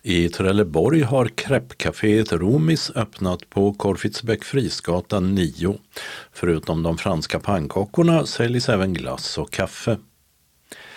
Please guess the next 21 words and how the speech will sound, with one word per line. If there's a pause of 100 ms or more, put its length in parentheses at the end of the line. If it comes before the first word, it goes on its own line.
(220)
I
Kristianstad
har
baren
Shothörnan
öppnat
vid
Stora
torg. (140)
De
delar
lokal
med
Döner
Kebab, (300)
som
är
öppen
dagtid, (160)
medan
Shothörnan